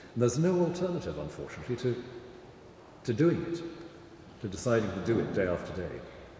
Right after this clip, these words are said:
But as I hinted a little while ago, you get by with a little help from your friends. <laughs> You know, you, you need to be with people who, who are serious about it as you are. Not in an exclusive way,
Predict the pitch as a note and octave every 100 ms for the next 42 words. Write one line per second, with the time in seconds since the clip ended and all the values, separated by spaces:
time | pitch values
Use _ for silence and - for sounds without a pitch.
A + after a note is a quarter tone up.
0 | - - - C3 A#2+ A#2+ A2 D#3 - -
1 | G2+ - F#2+ G2 F#2+ A2+ E2 - - -
2 | - - - - - - - - - A2+
3 | B2 G#2+ G#2+ G2+ G2 G2 F#2+ F#2 F2+ -
4 | F2+ - F2 B1+ - - - - D3 -
5 | G2 G2 F2+ - - - - - - -
6 | G2+ G#2 A#2+ A#2 - F#2+ G#2 F2+ F2+ -
7 | D#2+ E2 D#2 D#2+ - - - - A2+ G#2+
8 | - G#2+ D2+ D2 - D#2+ D#2 - D#2+ D#2+
9 | C#2 B1+ B1+ - - - - - - A#2+
10 | D3 E3 C#3+ B2+ - - B2 G#2 - D2
11 | C#2 D#2+